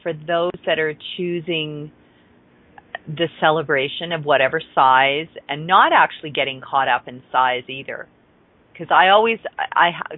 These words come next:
so this is me sharing with everyone else that gets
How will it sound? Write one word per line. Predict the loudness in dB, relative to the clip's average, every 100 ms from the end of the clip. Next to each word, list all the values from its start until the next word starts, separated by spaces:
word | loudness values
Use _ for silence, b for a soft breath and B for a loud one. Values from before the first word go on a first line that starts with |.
| _
so | -10
this | -6 -6 -6
is | -14
me | -12 -12 -10 -12 -16 b b b b _ _ _ _ _ _ _ _ -12 0
sharing | 2 2
with | 0 -6 -4
everyone | -4 -4 -4 0
else | 0 0 -6
that | -10
gets | -2 -2